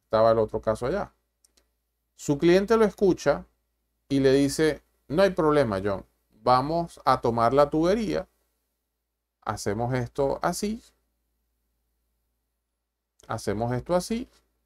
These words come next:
y después hacemos esto así. Y salimos por acá". Como Peter se ha hecho muy amigo de John dentro de la obra, John confía en lo que le dice Peter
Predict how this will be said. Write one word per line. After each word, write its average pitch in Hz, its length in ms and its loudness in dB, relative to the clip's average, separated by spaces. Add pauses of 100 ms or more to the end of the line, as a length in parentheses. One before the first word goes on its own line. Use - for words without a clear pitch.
(260)
y 202 60 -8
después 143 280 -4
hacemos 104 420 -4
esto - 180 -10
así. - 180 -14 (960)
Y 120 80 -10
salimos 107 460 -4
por - 180 -8
acá". - 320 -16 (2500)
Como 180 320 4
Peter 240 560 0
se - 220 -2
ha 170 160 6
hecho 185 260 0
muy 175 220 -2
amigo 165 420 -2
de 123 200 0
John 131 380 2 (240)
dentro 120 360 -2
de 147 100 2
la 151 140 2
obra, 110 420 2 (680)
John 165 220 2
confía 180 460 -2
en 160 80 -2
lo 127 120 -2
que 120 120 -4
le 113 80 0
dice 120 300 -2
Peter 143 480 -6